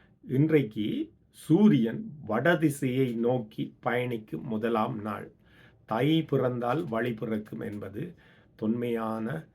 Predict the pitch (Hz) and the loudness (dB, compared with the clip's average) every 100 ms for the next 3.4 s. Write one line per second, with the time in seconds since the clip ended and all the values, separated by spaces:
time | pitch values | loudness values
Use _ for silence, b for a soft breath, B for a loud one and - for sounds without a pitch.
0 | _ _ - 107 104 113 107 - - _ | _ _ -14 -4 0 0 0 -6 -14 _
1 | b _ - 110 110 107 110 104 107 139 | b _ -8 -6 -4 -4 -4 -2 -2 -2
2 | 143 b b _ - 110 120 113 110 113 | -6 b b _ -6 -2 0 0 -2 -2
3 | 110 104 101 107 | -2 -4 -8 -12